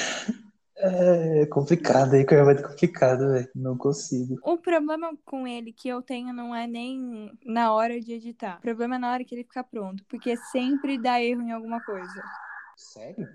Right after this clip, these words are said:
Speaker 2: Ou ele fica picotado, ou ele fica fora de ordem, ou
Speaker 1: Gente, aí complica. Mas eu, aí, aí,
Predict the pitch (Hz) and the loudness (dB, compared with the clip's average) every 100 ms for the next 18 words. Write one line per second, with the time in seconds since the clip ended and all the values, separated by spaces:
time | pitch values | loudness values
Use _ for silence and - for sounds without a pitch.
0 | _ 220 240 240 247 240 - 214 233 _ | _ -2 0 -2 -8 -10 -12 -14 -16 _
1 | 226 226 226 226 233 233 220 214 220 226 | -10 -8 -6 -6 -6 -8 -8 -10 -10 -12
2 | 208 233 233 226 214 208 220 214 208 214 | -14 -14 -14 -6 -4 -2 -2 -2 -2 -2
3 | 220 214 208 208 208 208 - 123 113 120 | -6 -8 -10 -10 -10 -10 -14 -12 -8 -6
4 | 156 170 170 139 127 143 156 123 - 107 | -4 -4 -6 -10 -14 -2 2 2 -2 -10
5 | 107 117 123 139 127 135 - - 123 | -8 -4 0 2 4 0 -4 -10 -10